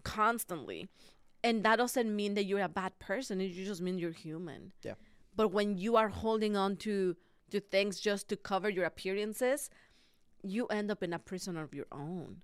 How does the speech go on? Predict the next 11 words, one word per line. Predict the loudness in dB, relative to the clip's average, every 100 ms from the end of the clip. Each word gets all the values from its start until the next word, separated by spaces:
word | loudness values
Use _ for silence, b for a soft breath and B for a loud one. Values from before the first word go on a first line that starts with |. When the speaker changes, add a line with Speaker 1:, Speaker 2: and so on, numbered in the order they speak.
| -20 -14
Speaker 2:
Yeah. | -14 -14 -16 -4
Speaker 1:
And | 0 2
I | 2
think | 0 2
that | -2 -4 _ -14 -2
being | 0 2 2
able | 2 2 0
to | -2
recognize | -4 -2 -4 -2 -4 -6
and | -6
say, | -4 -2 -2 -2 -6